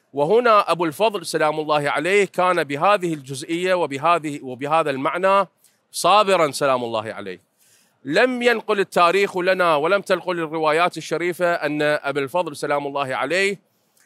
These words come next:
كان أخفي عليه علم من علوم أهل البيت سلام الله عليه،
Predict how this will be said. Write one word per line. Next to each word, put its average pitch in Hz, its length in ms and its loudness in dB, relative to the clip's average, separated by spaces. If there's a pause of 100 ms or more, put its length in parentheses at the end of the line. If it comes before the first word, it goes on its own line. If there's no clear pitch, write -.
(220)
كان 202 640 4 (240)
أخفي 190 360 0
عليه 175 560 0
علم 196 380 -2
من 160 120 -4
علوم 160 280 -4
أهل 139 180 -2
البيت 131 240 -6
سلام 113 260 -6
الله 107 140 -8
عليه، 92 320 -10